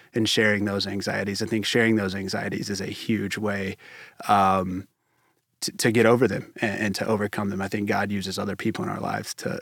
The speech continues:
to help us get past, um, some of those sinful feelings.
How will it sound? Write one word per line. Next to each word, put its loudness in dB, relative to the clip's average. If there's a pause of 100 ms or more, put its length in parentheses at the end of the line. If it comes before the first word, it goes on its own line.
(120)
to -4
help -2
us -6
get -8
past, -4
um, -6
some -4
of -4
those -4
sinful -4
feelings. -6